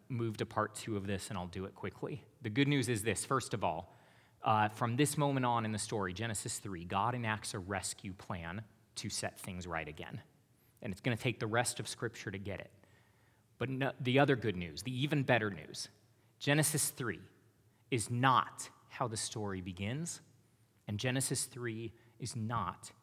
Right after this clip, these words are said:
how the story ends. That is good news. It, sin does not get the first nor the final word in God's story.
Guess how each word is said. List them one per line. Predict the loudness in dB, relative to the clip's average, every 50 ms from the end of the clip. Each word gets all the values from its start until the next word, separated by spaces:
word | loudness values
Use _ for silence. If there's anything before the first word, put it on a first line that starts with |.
| _ _
how | -12 -6 -6 -6
the | -4 -4
story | -6 -6 -6 -6 -6 -6 -6 -8 -8 -10 -12 -10
ends. | -10 -10 -10 -10 -12 -14 -14 -14 -14 -16 -16 _ _ _ _ _ _ _ _ _ _ _ _ _ _ -6
That | -2 0 0 2 0 -2 -4 -8 -16 -8 -6
is | -6 -6 -6
good | -8 -8 -6 -4 -4 -4 -6 -8 -10 -16 -20 -20 -16 -8
news. | -6 -4 -4 -4 -4 -4 -8 -10 -10 -10 -10 -10 -12 -14 -20 _ _ _ _ _ -8
It, | -8 -6 -2
sin | 0 4 4 6 6 8 6 6 6 4 4
does | 4 4 2 4 2
not | 4 6 6 6 6 4 2 0
get | 0 0 0 0 -4
the | -6 -6
first | -6 -8 -4 2 4 4 4 4 2 -2 -4 -4 -6 -8 -12 -16 _ _ -4
nor | 0 2 2 4 4 6 6 6 6
the | 4 2
final | -2 -2 -8 -2 2 2 4 4 4 0 0 0 -2 -4
word | -4 -2 0 0 0 0 0 -2 -4 -6 -8 -12 -20 -20 _ -6
in | -4 -2 -2 -2 0
God's | 0 2 2 2 2 0 0 -4
story. | -4 -4 -4 -4 -2 -2 -2 -4 -6 -6 -8 -10 -10